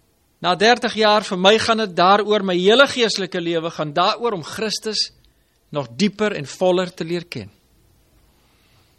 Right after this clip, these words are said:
Geen vervelige oomblik. Geen terugval. "Nou is ek vol van die Here, nou is ek verveeld."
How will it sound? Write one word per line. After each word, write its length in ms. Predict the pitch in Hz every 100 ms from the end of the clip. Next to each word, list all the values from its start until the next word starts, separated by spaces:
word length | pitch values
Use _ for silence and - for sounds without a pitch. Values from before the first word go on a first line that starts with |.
| _ _ _
Geen 400 | - - 254 285
vervelige 640 | 254 262 - 277 262 254 233
oomblik. 600 | 233 240 214 143 - _ _ _ _ _ _ _ _ _
Geen 440 | - 240 277 262 -
terugval. 680 | 269 262 - 240 147 104 _ _ _ _ _ _ _ _ _ _ _ _ _ _ _ _ _ _
"Nou 140 | 165
is 100 | 220
ek 100 | 220
vol 520 | - 233 233 226 214 - _ _ _ _ _ _
van 160 | - 190
die 180 | 190
Here, 200 | 202 208
nou 140 | 190 180
is 120 | 185
ek 100 | 190
verveeld." 640 | - 170 - 156 120 -